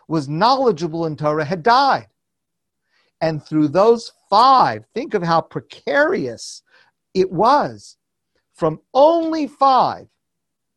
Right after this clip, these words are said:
Torah was transmitted to the next generation and flourished and flourished. That, says the Chidah and the Pri Chadash,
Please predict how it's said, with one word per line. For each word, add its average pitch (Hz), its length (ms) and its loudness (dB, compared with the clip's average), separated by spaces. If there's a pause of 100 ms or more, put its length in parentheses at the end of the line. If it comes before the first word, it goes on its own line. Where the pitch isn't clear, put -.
(960)
Torah 202 280 2
was 180 200 -2
transmitted 151 640 -8
to 139 120 -12
the 127 80 -12
next 143 240 -10
generation 123 640 -12 (1080)
and 139 360 -8 (280)
flourished 156 720 -4
and 113 180 -14
flourished. - 520 -16 (1700)
That, 131 600 -2 (640)
says 139 640 -6 (320)
the - 80 -18
Chidah 151 640 -2 (560)
and 123 80 -12
the 120 80 -8
Pri 127 180 -10
Chadash, 131 520 -6